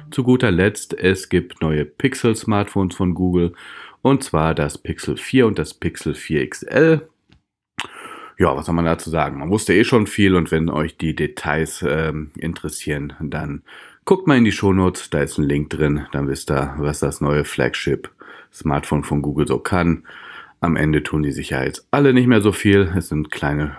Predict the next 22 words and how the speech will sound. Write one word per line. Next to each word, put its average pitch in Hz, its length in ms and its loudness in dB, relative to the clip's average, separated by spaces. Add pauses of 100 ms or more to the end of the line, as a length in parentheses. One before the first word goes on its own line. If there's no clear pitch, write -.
Blöcke 85 680 2
mit 80 180 0
schwarzem - 420 -6
Glas 62 420 -6
und 80 260 -4
ganz - 220 -8
viel 82 180 -2
Power. 65 380 -6 (1160)
Das - 300 0
war's 120 400 2 (160)
zur 107 320 4
Made 92 280 2
by 101 160 2
Google 123 600 2
und 151 220 0
jetzt 139 160 0
kommen 98 160 -2
wir 92 60 2
mal 90 360 2 (160)
zu 85 420 -2 (460)
den 82 180 2
anderen 78 560 2